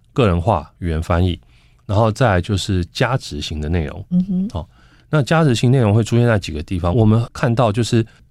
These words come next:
Speaker 1: 网际网络出来了之后，人类面临第一个问题就是资讯大爆炸。当然，这个有生成式A I会再爆一次这样。
Speaker 2: 嗯哼。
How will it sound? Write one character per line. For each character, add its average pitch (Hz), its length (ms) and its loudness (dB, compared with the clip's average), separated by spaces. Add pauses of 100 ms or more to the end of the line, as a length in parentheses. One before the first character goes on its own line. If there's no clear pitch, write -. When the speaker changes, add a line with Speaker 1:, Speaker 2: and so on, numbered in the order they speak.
Speaker 1:
网 104 160 4
际 - 100 0
网 123 120 4
络 147 120 4
出 135 200 0
来 90 140 2
了 90 100 2
之 - 140 -8
后， 101 220 0
人 98 200 4
类 117 160 2 (420)
面 135 200 2
临 92 160 2
第 123 160 2
一 120 40 4
个 107 100 4
问 104 160 2
题 87 120 -2
就 98 80 0
是 98 140 2
资 95 180 -4
讯 92 180 0
大 87 160 0
爆 80 200 0
炸。 78 200 -8
当 120 140 0
然， 107 200 2
这 131 100 -2
个 113 100 2
有 90 100 0
生 107 180 0
成 95 100 2
式 98 140 -6
A 92 140 -2
I 92 80 2
会 95 120 -2
再 90 120 2
爆 82 240 0
一 76 80 -6
次 76 220 -8
这 78 100 -6
样。 165 140 -2
Speaker 2:
嗯 175 40 -2
哼。 180 260 -4